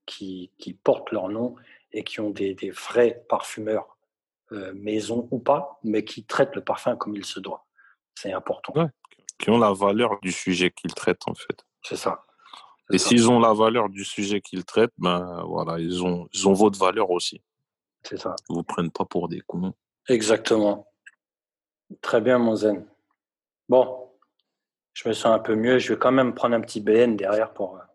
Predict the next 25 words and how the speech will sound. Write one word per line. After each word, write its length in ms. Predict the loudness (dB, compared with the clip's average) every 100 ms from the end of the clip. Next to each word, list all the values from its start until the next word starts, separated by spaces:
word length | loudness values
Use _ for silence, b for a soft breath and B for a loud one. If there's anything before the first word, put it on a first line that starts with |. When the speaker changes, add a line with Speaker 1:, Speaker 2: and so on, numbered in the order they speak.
| _ _ -8
Speaker 1:
euh, 260 | -8 -4 -6
Speaker 2:
<laughs> 400 | -6 _ -20 -6
Speaker 1:
pour 120 | -4
compenser 460 | -2 -2 0 0 2
un 120 | 0
glucide. 520 | 0 -2 0 0 0 -6 _
<laughs> 180 | -20 0 2 2 -6 -16 -8 -8 -6 -4 -6 -6 B B -4 -4 -6
Et 100 | -6 2
puis, 100 | 6
euh, 300 | 8 6 4 -4 _ _ _ _ _ _ _ _ _ -8
et 140 | -6
puis, 200 | -2 0
ben, 180 | 2 4
on 60 | 2
se 100 | 0
dit 160 | 2
à, 440 | 4 4 0 -6 -10 B B _ -4
à 160 | -2
un, 80 | -2 -2
à 80 | 0 0
un 140 | 0
épisode. 520 | -6 -8 -6 -6 -6 _ _ 2
Speaker 2:
Ok, 300 | 2 4 0 0 _
très 200 | -2 0
bien. 160 | 4 2